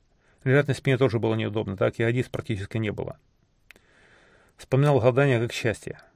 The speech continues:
Хотя в конце я, я и двигался как улитка, но зато самочувствие было нормальным, сил хватало. И к тому же результаты по здоровью были хорошие.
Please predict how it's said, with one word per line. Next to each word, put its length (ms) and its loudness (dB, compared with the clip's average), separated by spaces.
Хотя 260 -4
в 40 -4
конце 300 0
я, 240 -2
я 200 0
и 40 2
двигался 360 -2
как 200 0
улитка, 320 0
но 120 -2
зато 140 -6
самочувствие 500 -2
было 160 2
нормальным, 500 -4
сил 220 -8
хватало. 480 -6
И 60 -4
к 40 -12
тому 220 0
же 220 0
результаты 480 2
по 100 -2
здоровью 300 2
были 160 2
хорошие. 500 -6